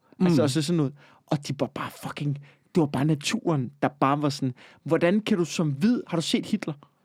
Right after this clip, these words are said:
Speaker 2: <laughs>
Speaker 1: Har du set Hitler med det der dumme overskæg, helt bleg? Det er også fordi, jeg er i gang med at se det der Circle of Evil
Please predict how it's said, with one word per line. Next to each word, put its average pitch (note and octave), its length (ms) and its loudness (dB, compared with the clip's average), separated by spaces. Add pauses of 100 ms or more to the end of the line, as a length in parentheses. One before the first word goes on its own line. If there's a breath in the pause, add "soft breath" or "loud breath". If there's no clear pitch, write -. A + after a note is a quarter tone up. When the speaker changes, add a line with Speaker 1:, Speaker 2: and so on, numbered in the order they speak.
(140)
Speaker 2:
<laughs> - 500 -8
Speaker 1:
Har F3+ 100 0
du E3+ 80 2
set - 320 0
Hitler F#3 320 0
med D3+ 160 0
det F3 160 0
der E3+ 140 2
dumme G#3 460 2
overskæg, E3+ 580 2
helt G3+ 340 -2
bleg? - 140 2
Det C#3 80 0
er B2+ 40 4
også C3 100 2
fordi, D3+ 100 0
jeg C#3+ 40 4
er B2+ 40 2
i C3 40 0
gang B2+ 100 0
med B2 40 0
at B2 60 -2
se C3+ 140 0
det A#2 80 -2
der A#2+ 80 2
Circle B2+ 360 0
of A#2+ 100 0
Evil C3 260 2